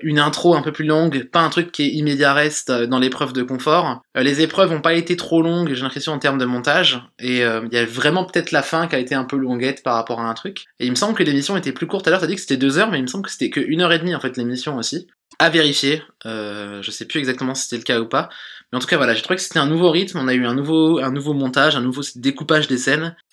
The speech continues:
et je me suis peut-être, euh, moins ennuyé que d'habitude par rapport à, par rapport à, par rapport à la fin, euh,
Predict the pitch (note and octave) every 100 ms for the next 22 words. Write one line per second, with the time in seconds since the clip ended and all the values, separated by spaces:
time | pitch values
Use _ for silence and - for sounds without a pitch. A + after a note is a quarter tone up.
0 | _ - D3 C#3+ C3+ - C3+ F3 F3 -
1 | - - A#2+ A#2 A#2 B2 E3+ F3+ D#3+ D#3
2 | D3 D#3 C3 B2+ B2 D3+ C#3+ G#2+ A#2+ A2+
3 | B2 A#2+ A#2 G#2+ F2+ F2 A#2+ A#2 D3+ C3+
4 | B2+ A2+ A2 A#2 A2+ A2+ C#3 C3+ B2 G#2+
5 | G#2